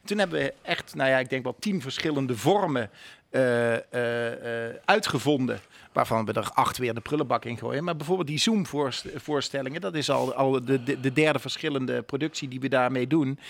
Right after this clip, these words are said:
En die zijn super succesvol en die verdienen geld zelfs. Dus die, de, daar, daar hebben we gewoon een, een, een, een, zelfs een business case aan overgehouden. En, eh, dat, eh,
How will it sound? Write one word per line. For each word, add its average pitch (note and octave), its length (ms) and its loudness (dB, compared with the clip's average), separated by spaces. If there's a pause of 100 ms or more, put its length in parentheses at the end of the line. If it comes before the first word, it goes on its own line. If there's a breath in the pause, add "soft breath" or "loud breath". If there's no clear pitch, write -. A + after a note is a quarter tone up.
(240 loud breath)
En D3 80 -2
die C#3 80 2
zijn D#3+ 160 4
super E4 500 6
succesvol D3 760 0
en D#3+ 140 0
die E3 100 -2
verdienen E3+ 340 0
geld A3+ 360 0
zelfs. A#2+ 360 -4
Dus C3+ 200 -4
die, D#3 160 -6
de, E3 180 2
daar, D#3 260 0
daar D#3 200 2
hebben F3 180 0
we E3 100 0
gewoon D3 280 -4
een, C3+ 260 -4 (360 loud breath)
een, C3+ 300 -4
een, C3+ 200 -8
een, C3+ 160 -4
zelfs D3 220 0
een C3 140 -2
business F#3 380 0
case B2 280 -2
aan A#2+ 100 -8
overgehouden. A#2+ 800 -6
En, B2+ 240 -6
eh, C3 120 -8
dat, C#3 300 -2
eh, A2+ 200 0